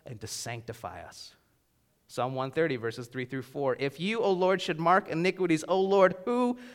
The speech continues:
could stand? But with you there is forgiveness, that you may be feared." In our flesh, we are condemned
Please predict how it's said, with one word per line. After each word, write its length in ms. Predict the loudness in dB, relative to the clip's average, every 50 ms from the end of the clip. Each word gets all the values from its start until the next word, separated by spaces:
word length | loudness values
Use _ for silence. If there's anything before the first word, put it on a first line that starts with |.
| -16 0
could 180 | 4 4 4 4
stand? 760 | 4 0 0 4 4 6 6 6 6 6 4 4 0 -4 -6 0 2
But 140 | 4 4
with 260 | 6 4 4 2 2 0
you 240 | -2 0 0 0
there 180 | 2 2 4 4
is 160 | 4 2 0
forgiveness, 1120 | -4 -8 -8 -8 -6 -2 0 0 0 0 -2 -2 0 0 0 -2 -4 -6 -10 -10 -12 -14 -16 _ _ _ _ _ _ _ _ _ -6
that 120 | -6 -4
you 100 | -4 -2
may 140 | -2 -2 -2
be 140 | -2 -4 -6
feared." 520 | -8 -8 -8 -6 -4 -4 -4 -4 -6 -10 -14 -20 -20 _ _ _ _ _ _ _ _ _ _ _ _ _ _ _ _ _ _ _ _ _ _ _ _ _ _ _ _ _ _ _ _ _ _ _ _ -2
In 120 | 0 2
our 160 | 4 4 4 2
flesh, 380 | 2 4 4 4 4 2 0
we 140 | 2 4 4
are 80 | 4 4
condemned 800 | 2 -2 -4 -2 0 2 2 4 4 4 2 0 -2 -6 -8